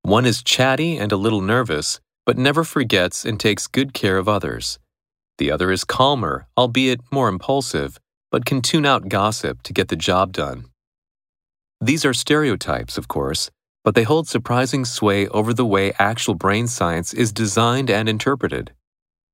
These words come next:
Since the dawn of M R I, neuroscientists have worked ceaselessly to find differences between men's and women's brains. This research attracts lots of attention because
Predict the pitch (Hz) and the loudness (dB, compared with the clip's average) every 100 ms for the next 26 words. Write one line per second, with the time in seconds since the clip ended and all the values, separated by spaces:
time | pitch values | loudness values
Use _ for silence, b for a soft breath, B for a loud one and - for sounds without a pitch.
0 | _ _ - 131 - 117 113 123 127 - | _ _ 0 0 0 0 2 2 0 -2
1 | 104 101 85 95 107 64 60 - _ _ | 0 2 2 0 0 -4 -8 -14 _ _
2 | - 117 156 156 - 113 110 104 107 101 | -2 2 2 2 0 0 0 0 -2 -2
3 | - 92 82 98 92 - - - 147 151 | -4 -4 0 0 0 -6 -8 -2 0 0
4 | 87 80 - 71 90 110 90 101 101 92 | -2 -4 -2 -2 -2 -2 0 2 2 0
5 | 117 117 101 110 101 101 - 123 117 92 | 0 0 0 -2 0 -4 0 0 0 0
6 | 92 92 - 107 92 76 80 92 90 110 | 0 -2 -2 -2 0 -2 -2 -2 2 2
7 | 113 82 62 - - _ _ _ _ _ | 2 -2 -6 -8 -10 _ _ _ _ _
8 | _ _ 71 - 82 92 101 92 90 - | _ _ -2 0 0 2 2 0 0 2
9 | 90 87 - - 98 117 135 127 113 - | 2 2 -4 -2 2 2 2 -2 -4 -4
10 | 127 123 101 95 98 - 98 92 | -4 -2 -2 -2 -4 0 0 0